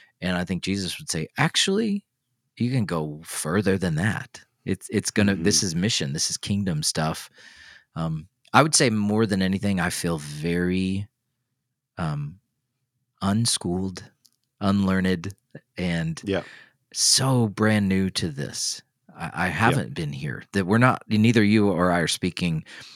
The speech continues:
Speaker 1: as, we have years of doing this, that we are brand new to, which is crazy 'cause we're followers of Jesus, but we're brand new to actually seeing people on an <laughs> opposing side as human beings who, uh, have kids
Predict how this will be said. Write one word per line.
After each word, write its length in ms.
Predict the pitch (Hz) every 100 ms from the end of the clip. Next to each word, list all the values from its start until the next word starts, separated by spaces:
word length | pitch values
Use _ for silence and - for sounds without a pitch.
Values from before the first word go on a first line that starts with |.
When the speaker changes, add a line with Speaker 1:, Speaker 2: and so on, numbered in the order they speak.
| _ -
Speaker 1:
as, 260 | 82 76
we 80 | 175
have 120 | 233
years 240 | 95 139 87
of 100 | 76
doing 240 | 82 76
this, 300 | 65 - - _
that 120 | 101
we 160 | 107 147
are 180 | 101 78 _
brand 400 | - 135 139 139
new 460 | 123 113 110 110 107 - - - _ _ -
to, 580 | - 104 95 90 87 90 _ _
which 240 | 92 90
is 140 | 82 -
crazy 440 | 98 90 67 69
'cause 220 | 85 80
we're 80 | -
followers 360 | - 85 78 -
of 60 |
Jesus, 320 | - 82 71 -
but 120 | 90
we're 180 | 90 135
brand 320 | 98 110 104
new 160 | 104 92
to 140 | 90
actually 300 | 87 - 90
seeing 320 | - 107 101
people 360 | 101 104 - 90
on 120 | 87
an 200 | 82 80
<laughs> 40 | -
opposing 540 | - 110 104 - 160
side 600 | - - 147 - 123 113 - - 202 196 - _
as 560 | 110 101 101 98 - - _ _
human 260 | - 107 95
beings 360 | 95 95 90
who, 400 | - 87 82 80 80 -
uh, 60 | - _
have 320 | - 90 90
kids 500 | - 139 143 127 -